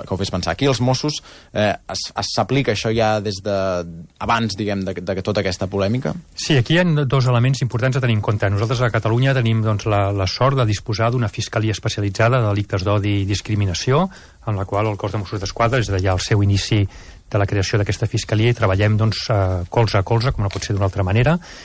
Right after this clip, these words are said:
Speaker 2: i, per tant, doncs, la majoria, o, no, la majoria no, totes les investigacions que deriven cap a delictes d'odi i discriminació contra qualsevol tipus de col·lectiu es treballen d'una forma coordinada amb aquesta fiscalia. Per tant, és un element important. És a dir, no només hi ha la tasca policial, sinó que al darrere hi ha,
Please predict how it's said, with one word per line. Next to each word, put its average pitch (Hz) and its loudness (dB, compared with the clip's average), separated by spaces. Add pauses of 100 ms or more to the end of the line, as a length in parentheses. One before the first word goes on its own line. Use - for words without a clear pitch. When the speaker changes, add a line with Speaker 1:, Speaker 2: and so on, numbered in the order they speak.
(180)
Speaker 2:
i, 110 0
per 95 0
tant, 101 2
doncs, 110 0 (360)
la 107 4
majoria, 107 4
o, 95 -6
no, 104 -2
la 90 -6
majoria 95 0
no, 110 2
totes 113 0
les 107 2
investigacions 107 0 (340)
que 104 0
deriven 104 2
cap - -2
a 98 4 (260)
delictes 98 0
d'odi 101 4
i 95 0
discriminació 104 0
contra 98 0
qualsevol 98 0
tipus 107 0
de - -4
col·lectiu 131 0 (400)
es - -4
treballen 113 2
d'una 107 2
forma 110 0
coordinada 107 2
amb 107 2
aquesta - -2
fiscalia. 101 0
Per 95 -2
tant, 127 2 (480)
és 127 2
un 120 2
element 110 4
important. 104 0 (200)
És - -6
a 101 -2
dir, 104 -2
no 120 4
només 117 4
hi 113 0
ha 101 2
la 92 -2
tasca 98 -4
policial, 131 0
sinó 110 -8
que 104 -2
al 101 -2
darrere 113 2
hi 110 2
ha, 123 2